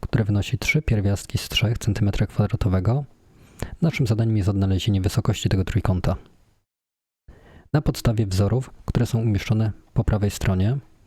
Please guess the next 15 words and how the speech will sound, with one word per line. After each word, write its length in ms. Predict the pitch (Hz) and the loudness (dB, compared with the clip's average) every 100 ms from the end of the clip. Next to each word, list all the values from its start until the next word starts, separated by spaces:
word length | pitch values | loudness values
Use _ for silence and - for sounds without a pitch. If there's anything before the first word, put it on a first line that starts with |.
| - - | -20 -6
jesteśmy 340 | - 139 135 131 | -2 0 0 0
w 80 | - | 0
stanie 240 | 113 117 | 0 2
wyznaczyć 580 | 101 - 95 - 120 - - - | 0 0 -2 0 -2 -6 -20 -14
H, 400 | - - 101 127 139 - _ _ _ - - - | -4 0 0 0 -4 -12 _ _ _ -20 -6 -2
jednak 260 | 110 131 | 0 2
brakuje 400 | 110 107 117 117 | 2 2 2 2
nam 300 | 110 104 123 120 _ _ - | 2 2 0 -4 _ _ 0
długości 480 | 113 113 123 - 131 | 2 2 0 0 0
boku, 340 | 104 - - - - _ _ _ - - - | 0 -2 -6 -8 -16 _ _ _ -20 -10 -4
którą 420 | - 165 165 220 _ - | 0 2 0 -4 _ -2
jesteśmy 340 | 123 - - 113 | 0 2 0 0
w 60 | |
stanie 200 | - 113 | 0 0
wyznaczyć 540 | 104 - 104 - - | 0 0 0 0 -4